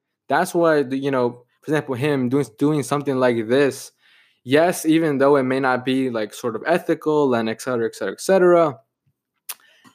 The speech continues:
either way, it's getting attention, it's getting traffic, and he's not paying a single dime for it. Is he hurting his brand? You know, that's up to you to decide. But either way,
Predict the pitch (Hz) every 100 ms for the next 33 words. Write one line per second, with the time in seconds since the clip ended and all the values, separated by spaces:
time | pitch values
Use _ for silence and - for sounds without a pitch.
0 | - 165 165 147 131 135 143 143 _ _
1 | _ _ - 131 120 156 147 - 123 113
2 | 123 123 - _ _ 123 - 147 151 117
3 | 120 117 123 117 110 120 123 120 147 147
4 | 135 123 110 - 139 123 113 113 113 110
5 | - 98 - - _ _ _ _ 120 123
6 | 113 123 131 123 98 123 117 101 120 156
7 | 196 214 - _ _ _ 113 117 123 139
8 | 135 127 120 131 156 156 135 120 113 -
9 | 185 214 214 208 _ _ _ _ _ -
10 | 143 156 - - _ _ _ 101 - -
11 | 160 139 123 127 117